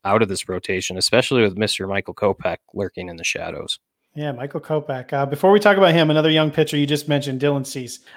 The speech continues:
Speaker 2: Uh, I'm not on board. I can't be. His, his fastball literally got destroyed. I do not like, this is why I don't have many, many, uh, shares of Shane Bieber. I just can't get on board with a pitcher who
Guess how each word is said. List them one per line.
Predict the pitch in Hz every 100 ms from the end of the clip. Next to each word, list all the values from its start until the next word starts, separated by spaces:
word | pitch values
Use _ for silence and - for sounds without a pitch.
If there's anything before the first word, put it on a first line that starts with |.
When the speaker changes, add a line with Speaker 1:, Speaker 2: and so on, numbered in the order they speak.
| _
Speaker 2:
Uh, | 165
I'm | 156 160 185
not | 190 185
on | 175
board. | 156 147
I | 139
can't | 175 180 151
be. | 143 131 - _ _
His, | 175 175
his | 233 180
fastball | - 180 185 - 170 165
literally | 170 165 156
got | 151
destroyed. | 147 143 - 151 131 -
I | 160 160
do | 139 190
not | 233 233 185
like, | 175 180 175 - _ _ _
this | 180 202 240
is | 208
why | 208 196
I | 175
don't | 175 170
have | 165
many, | 156 156 165 175 170 - _ _
many, | 156 160 165 160 160 -
uh, | 151 143 131 - _ _ _
shares | - - 175 170
of | 151
Shane | - 160 147
Bieber. | 139 135 127 117 _ _ _
I | - 156
just | 143 208 208
can't | - 254 262 196
get | 226
on | 214
board | 170 185 185
with | 165
a |
pitcher | 151 175 -
who | 147